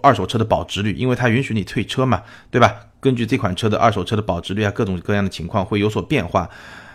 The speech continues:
那它的利率水平大概是在百分之二十五到百分之三十出头这么一个水平，当然也跟车的这个终端的折扣价有关系，因为它的一成首付是按照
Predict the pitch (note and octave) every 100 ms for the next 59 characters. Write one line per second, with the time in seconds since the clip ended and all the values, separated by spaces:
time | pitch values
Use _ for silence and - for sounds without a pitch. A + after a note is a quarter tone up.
0 | - D3+ D3 D#3+ D#3+ E3+ C#3 A#2 F#2+ G2
1 | G2 - A#2+ G2+ C#3+ A2 - G#2 G2 F#2+
2 | F2+ G2 G2 - C3+ G#2 - G#2 F#2 D#2+
3 | G2 F#2+ F2 F2+ F#2 A2 G#2+ B2+ B2+ -
4 | G#2+ D3+ C#3+ F#2+ F#2+ - G2+ F2 F2 -
5 | D2 - C#2 - - - C#3 A2 A2 C3+
6 | - D3 C3+ A2+ G#2 C#3 C#3 C#3+ A#2+ -
7 | - C3+ G2+ C#2+ - F2 - - D2+ C2
8 | E3+ F#3 D3+ - G2 F#2 E2 F#2+ - -
9 | A2+ - -